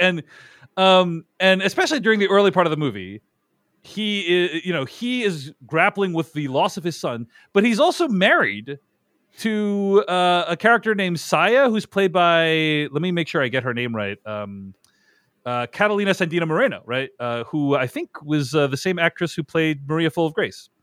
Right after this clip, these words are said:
And, uh, they, they're grappling with the loss of their child. It makes no sense that she wouldn't say any words during that process.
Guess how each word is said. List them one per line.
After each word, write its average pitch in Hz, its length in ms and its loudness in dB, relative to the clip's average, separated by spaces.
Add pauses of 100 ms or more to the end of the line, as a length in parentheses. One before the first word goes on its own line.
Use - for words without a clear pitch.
(720)
And, 180 720 2 (1200)
uh, 170 320 0 (300)
they, 190 160 2
they're 196 200 2
grappling 214 400 4
with 175 80 0
the 175 60 -4
loss 170 300 0
of 180 60 -6
their 196 100 -2
child. 208 340 0
It 240 140 2
makes 269 340 2
no 277 240 4
sense - 380 -4
that 320 140 -4
she 302 160 0
wouldn't 285 340 0
say 311 340 0
any 277 200 2
words 269 460 2
during 185 280 2
that 151 180 0
process. 113 720 -8